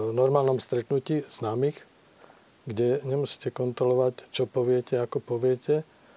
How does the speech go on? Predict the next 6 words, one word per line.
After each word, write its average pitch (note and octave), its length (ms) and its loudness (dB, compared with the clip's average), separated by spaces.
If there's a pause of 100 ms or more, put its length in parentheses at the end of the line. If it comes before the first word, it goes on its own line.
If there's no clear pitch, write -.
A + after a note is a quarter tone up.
(100)
a - 60 -10
hlavne B2 320 2
nemusíte C#3 480 0
vyberať C3 320 2
slova, A2+ 480 -2 (840)
aby B2 400 2